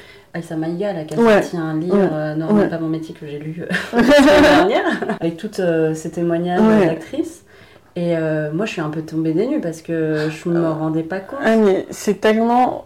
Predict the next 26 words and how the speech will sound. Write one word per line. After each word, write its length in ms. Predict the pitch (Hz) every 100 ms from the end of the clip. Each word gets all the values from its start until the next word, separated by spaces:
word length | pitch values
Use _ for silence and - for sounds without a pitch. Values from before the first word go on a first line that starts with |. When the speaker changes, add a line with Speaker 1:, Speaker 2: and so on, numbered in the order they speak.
| -
Speaker 2:
enfin, 380 | - - 185 196
moi, 120 | 202
ça 160 | 226 220
m'a 120 | 190
fait 140 | 190 185
un 80 |
peu 160 | 190 233
le 80 | 208
même 180 | 190 185
effet 280 | 185 208
que 140 | 208 180
Me 280 | 180 185 185
Too, 240 | - 196
c'est-à-dire 480 | - 202 185 185 -
que, 260 | 196 175 170
en 100 | - 190
fait, 440 | 220 220 - - _
on 160 | 202 208
est, 160 | 185 - - 131
enfin, 320 | - 190 185
moi, 200 | 170 214
je, 200 | 220 208 185
je 120 | 185
suis 220 | - 185
tellement 380 | - 233 240 254
dedans 440 | 214 185 196 240